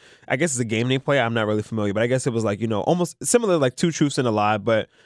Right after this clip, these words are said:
each of them said, like, you know, a statement, and then people had to call in and figure out who was lying on the air. So that was his statement, and he didn't, it, it wasn't confirmed whether it was true or not until after the segment was over. But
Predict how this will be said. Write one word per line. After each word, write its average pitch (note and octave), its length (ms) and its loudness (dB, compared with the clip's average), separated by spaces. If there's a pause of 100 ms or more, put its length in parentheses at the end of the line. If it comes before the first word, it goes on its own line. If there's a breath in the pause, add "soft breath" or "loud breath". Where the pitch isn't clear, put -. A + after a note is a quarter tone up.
(300 soft breath)
each E3 180 0
of F3 40 2
them E3 120 2
said, C#3 220 2
like, A2+ 200 0
you B2+ 60 0
know, A#2+ 140 0
a B2 60 2
statement, A#2 460 -2
and A2 100 -2
then A2+ 80 -2
people C#3 200 -2
had A#2+ 120 0
to A#2 60 0
call A#2 320 2
in G#2 120 -2
and A2 80 -4
figure A#2+ 200 0
out G2+ 100 -2
who C#3 120 2
was C3 140 0
lying G2+ 600 -2
on A2 140 0
the G2 180 -4
air. D#2+ 200 -10
So G#2 440 0 (500 soft breath)
that D3 180 2
was C#3+ 180 -2
his D#3+ 160 0
statement, G2+ 520 -2
and A2 80 -4
he C3 160 -2
didn't, A2+ 380 -2 (480)
it, - 160 -6
it F3 60 4
wasn't F#3 200 2
confirmed C3+ 400 2
whether A#2 220 0
it - 20 0
was G#2+ 180 -6
true D#3 200 0
or B2 80 2
not G#2+ 180 -2
until G#2+ 240 -4
after A#2 220 -2
the A#2 40 -4
segment G#2+ 280 -2
was G#2 100 -4
over. G2 260 -2
But G#2 300 -4